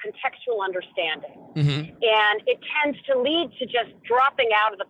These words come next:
Speaker 1: political scene altogether. And so that kind of cynicism is, or that kind of distrust is really dysfunctional. And that is distinct from skepticism. So skepticism is when you don't necessarily trust people's motives,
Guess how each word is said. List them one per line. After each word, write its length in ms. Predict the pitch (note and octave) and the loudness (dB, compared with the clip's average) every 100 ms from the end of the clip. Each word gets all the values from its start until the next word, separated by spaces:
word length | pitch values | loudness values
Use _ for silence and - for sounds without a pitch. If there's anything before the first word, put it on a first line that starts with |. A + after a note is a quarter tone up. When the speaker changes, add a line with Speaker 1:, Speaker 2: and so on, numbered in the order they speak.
| - | -4
Speaker 1:
political 400 | F#3+ G3 F#3 - | -4 -4 -8 -10
scene 120 | F3+ | -8
altogether. 640 | E3 D#3+ - F3+ F3 A2 - _ _ _ _ _ | -8 -10 -8 -4 -4 -6 -14 _ _ _ _ _
And 280 | A3+ A3 G#3+ - | 2 4 0 -2
so 80 | B3 | -2
that 240 | B3+ D#4+ F#4 | 2 2 0
kind 320 | - D#4+ E4 D4 | -4 -2 -2 -4
of 80 | - | -8
cynicism 760 | C#4 C4 - G3 E3+ F3 E3+ F3+ - - - - | -8 -8 -4 -4 -2 -6 -6 -8 -10 -20 -18 0
is, 400 | G#3+ G#3 G3+ G3+ - _ A3 A#3 | 2 4 4 0 -4 _ -2 0
or 80 | G#3+ | 2
that 160 | C4+ - | 0 0
kind 240 | C#4+ D#4 | -2 0
of 80 | B3+ | -2
distrust 600 | A3 G#3+ - - G3+ - | -2 -6 -10 -2 -2 0
is 120 | G3+ E3+ | -2 0
really 200 | G#3+ G#3+ | 0 2
dysfunctional. 720 | F#3+ F#3+ F3+ E3+ - E3 D3 - - | -2 -4 -6 -8 -12 -18 -18 -20 -2
And 120 | C#4+ | 2
that 160 | D#4 G#4+ | 4 2
is 160 | G4+ F#4+ | 0 -6
distinct 400 | - F4 G#4 - | -4 -2 -2 -2
from 160 | C#4 - | -6 -6
skepticism. 760 | - A4+ A4 A3 - F3+ D3+ C#3 _ _ _ _ | -2 -2 -2 -8 -2 -2 -2 -12 _ _ _ _
So 120 | - D4+ | -4 -2
skepticism 640 | D#4+ C5 A4+ - D4 C4 | 2 0 0 0 0 2
is 160 | B3 A3 | 0 0
when 400 | A#3 A#3+ A3+ A3 - _ - | 2 4 4 2 -6 _ -2
you 80 | C4 | 2
don't 160 | E4+ E4 | 2 2
necessarily 560 | D#4+ D4 C#4+ C4 B3+ | -2 -2 0 2 2
trust 320 | A#3 C4 B3 - | -2 -2 -2 -2
people's 320 | B3+ A3 G3 | -8 -6 -4
motives, 560 | A3 A#3 A3+ F#3+ E3+ F3 | 2 2 2 0 0 -4